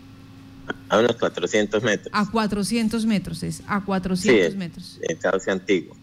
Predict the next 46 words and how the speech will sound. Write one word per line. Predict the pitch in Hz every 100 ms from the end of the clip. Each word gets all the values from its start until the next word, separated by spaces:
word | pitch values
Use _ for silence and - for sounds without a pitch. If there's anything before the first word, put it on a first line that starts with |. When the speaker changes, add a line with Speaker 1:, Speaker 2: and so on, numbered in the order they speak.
| - -
Speaker 1:
el | 82
cauce | 113 117 123
normal | 107 90 87 92
que | 110 101
era | 87 82
el | 80
río. | 110 82 - -
Es, | 87 - - - - - -
al | 85 90
socavarlo | 95 90 87 95 110 120
hicieron, | 113 120 113 107
hizo | 107 104 110
el | 101
río | 95 104
una | 101 101
curva | - 107 95 98 -
que, | 85
pues, | 76 80 78
ahí | 85
fue | 90 101
donde | 95 92 80
está, | 78 - 82 85 85 - - - -
está | 85 98 90
por | 95
donde | 98 87
está | 90 92 90 95
peligroso | 101 92 85 82 85
salirse, | 87 80 90 123 -
o | -
sea | 80
que | -
ya | 82 85
prácticamente, | - 92 98 90 82 82 80 95 - - - - - - -
pues, | - -
yo | -
creo | 87 -
que | 95
anoche | 95 98 95
no | 95
sé, | 92 95
no | 92 92
he | 95
visitado | 98 95 82 87 95
eso, | - 92
más | 90 -
tardecito | 92 90 - 85 95 90 -